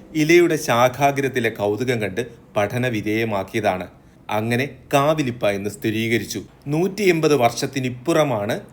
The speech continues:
ലോകത്ത് തന്നെയുള്ള ഏക മരമായി ഈ കാവിലിപ്പയെ കണ്ടെത്തുന്നത് എന്നൊരു സവിശേഷത കൂടിയുണ്ട്. റോബർട്ട് വൈറ്റാണ് കണ്ടെത്തിയതെങ്കിലും പി റോയൻ എന്ന നെതർലൻഡ് സസ്യശാസ്ത്രജ്ഞനാണ് ഇതിനെ മാതുക ഡിപ്ലോസ്റ്റെമൻ എന്ന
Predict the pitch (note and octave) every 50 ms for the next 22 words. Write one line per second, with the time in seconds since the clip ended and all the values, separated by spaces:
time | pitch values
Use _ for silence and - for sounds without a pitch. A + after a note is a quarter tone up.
0 | - - A#2+ A2+ A#2 B2 C3+ C#3 C#3+ E3 - - E3 C#3+ B2 A2+ A2 A2+ A2 G#2+
1 | G#2 A2+ A#2+ A#2+ G2+ G#2 G#2+ A2+ B2 C3+ C#3+ C#3 D3+ D3 C3+ A#2 G#2 G#2 A2 A2+
2 | A2+ G#2+ G#2+ G#2+ B2 D3+ - - - - - B2+ B2 A#2 B2 - B2+ A#2+ A#2 B2
3 | C#3 D#3 E3 D3+ B2+ A2 - A2 G#2+ G#2 G2+ - - G#2+ G#2 A2 G#2+ A#2+ A2+ -
4 | A2+ A2+ A2 G#2+ A2+ A2 G#2+ G#2 G#2 G#2 G#2+ G#2 - G2+ F#2+ G#2 G#2 - B2 A#2
5 | A#2+ B2+ A2+ A#2 A2 A2 G#2 G#2 G2+ G2+ F#2+ F#2+ F#2+ - - - - - - -
6 | - - G#2 A2 A2 A2+ A#2 C3 B2 - C3 A#2+ A2+ A2 A2 - B2+ B2 B2 B2+
7 | B2 B2 G#2 G#2 G#2+ - G#2+ - C3+ C3 A#2 A2+ G#2 A2 A2+ C3 C3+ C#3+ G3+ B3
8 | - - - - - E3 E3+ F3+ G3+ G#3 F3+ D#3 C3 A#2+ B2+ C3 C3 B2+ B2+ A2+
9 | A#2 A2 A2+ A2+ A2 - - - A#2 A2+ A#2+ B2 B2 B2 D3 C#3+ D3 D3 D3 D3+
10 | D3+ D3 - - - - - B2 A#2+ A#2+ - - D#3 C#3+ - C3+ A#2+ A2+ A2+ -
11 | A#2 B2+ B2 - C#3 A#2+ A2 G2 F#2+ G2+ G#2 - - - - - C3+ C3 B2+ C3+
12 | C3 B2+ C3 - B2 A#2 A#2 A#2 A#2+ B2 C3 B2 - C#3+ C#3 D3 D3+ D#3 - -
13 | - - A#2 C3 B2+ - - D#3 D3+ D#3 D3+ D#3 - C#3 A#2 A#2 A2+ A2 A2+ -
14 | A#2+ G#2+ A2 A2 A2